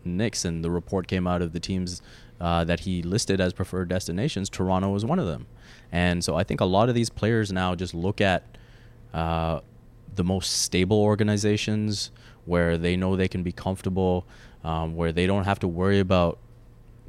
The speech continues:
things getting out of hand because, you know, they've got enough going on a-, a-, as it is. They know they can control their brand and do whatever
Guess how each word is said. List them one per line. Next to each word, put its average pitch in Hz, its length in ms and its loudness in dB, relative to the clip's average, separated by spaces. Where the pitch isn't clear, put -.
things 90 240 -2
getting 90 240 0
out 87 120 2
of 85 120 0
hand 92 300 2
because, 82 580 -4
you 82 120 -6
know, 80 180 -6
they've 110 200 6
got 107 260 4
enough 95 300 0
going 90 240 0
on 87 220 2
a-, - 20 2
a-, 87 340 0
as 92 140 4
it 85 120 0
is. 87 320 4
They 92 180 2
know 98 200 0
they 92 140 0
can 90 160 -6
control 90 380 -2
their 87 180 2
brand 87 360 0
and 80 140 -4
do 87 140 -2
whatever 87 560 0